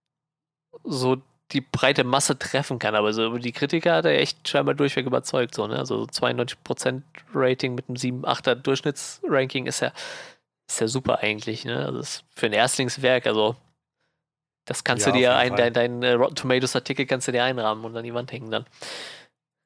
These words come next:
Speaker 1: Das haben manche Leute in ihrer ganzen Karriere nicht geschafft. <laughs>
Speaker 2: Ja.
Speaker 1: Uwe Boll. <laughs> Hab ich das laut gesagt?
Speaker 2: <laughs>
Speaker 1: Also, ich glaub, der hat das nicht geschafft. Ich weiß es nicht. Wahrscheinlich nicht.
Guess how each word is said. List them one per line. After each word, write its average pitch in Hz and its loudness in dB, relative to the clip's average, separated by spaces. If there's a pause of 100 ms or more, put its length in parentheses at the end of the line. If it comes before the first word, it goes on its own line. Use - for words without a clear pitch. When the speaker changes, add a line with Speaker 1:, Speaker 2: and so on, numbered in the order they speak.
(280)
Speaker 1:
Das - -10
haben 123 2
manche 123 4
Leute 127 4
in 127 0
ihrer 123 2
ganzen 123 -2
Karriere 123 2
nicht 113 -8
geschafft. - -4
<laughs> - -4 (2000)
Speaker 2:
Ja. 123 2 (360)
Speaker 1:
Uwe 127 2
Boll. 117 4
<laughs> - 6
Hab 147 4 (520)
ich - -4
das - -6
laut 151 -6
gesagt? - -2 (240)
Speaker 2:
<laughs> 127 -6 (640)
Speaker 1:
Also, - -14
ich - -8
glaub, 113 0
der 110 2
hat 104 0
das 165 -4
nicht 123 -4
geschafft. - -4
Ich - -8
weiß 127 -4
es 127 -4
nicht. 135 -6
Wahrscheinlich - -10
nicht. - -12